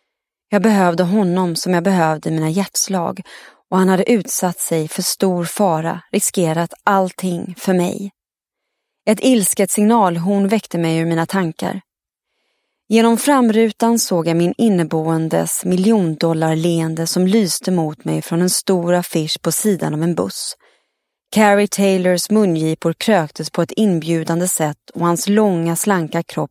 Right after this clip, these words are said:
blockerade korsningen. Taxichauffören tryckte handflatan mot signalhornet om och om igen, som om han hoppades att det skulle hjälpa honom att komma framåt. Inte en chans.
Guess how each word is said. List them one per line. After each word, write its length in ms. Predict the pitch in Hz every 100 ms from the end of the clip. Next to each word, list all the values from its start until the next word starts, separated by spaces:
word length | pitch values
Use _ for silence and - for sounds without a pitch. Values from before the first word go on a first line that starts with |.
| -
blockerade 520 | 190 - 170 151 151
korsningen. 640 | - 175 - 170 165 196 185 _ _ _ _ _ _ _ -
Taxichauffören 840 | 214 - 190 - 180 190 180 180
tryckte 360 | - 233 - 156
handflatan 800 | 185 170 - 165 156 151 165
mot 100 | 160
signalhornet 840 | - 190 196 170 160 160 156 160 -
om 440 | - 180 175 175
och 160 | - 180
om 240 | 151 156
igen, 360 | 165 151 175 170 - - - -
som 160 | - 202
om 100 | 190
han 140 | 185
hoppades 600 | 180 226 - 170 165 156
att 100 | 165
det 80 | -
skulle 220 | - 175
hjälpa 420 | 180 220 160 - 185
honom 300 | 196 160 147
att 100 | -
komma 240 | 175 180
framåt. 640 | - 175 185 180 - - - _ _ _ _ _ _ -
Inte 300 | 214 180 165
en 100 | 170
chans. 520 | - 170 185 - -